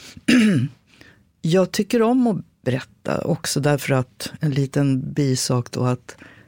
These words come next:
några veckor innan Johan dog så var det en stor artikel i en av kvällstidningarna om en familj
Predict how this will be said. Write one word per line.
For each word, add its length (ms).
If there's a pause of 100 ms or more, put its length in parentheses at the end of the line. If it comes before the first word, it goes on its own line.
(100)
några 260
veckor 400
innan 480
Johan 480
dog 420
så 180
var 100
det 60
en 60
stor 300
artikel 640
i 40
en 220
av 80
kvällstidningarna 1040
om 300
en 100
familj 540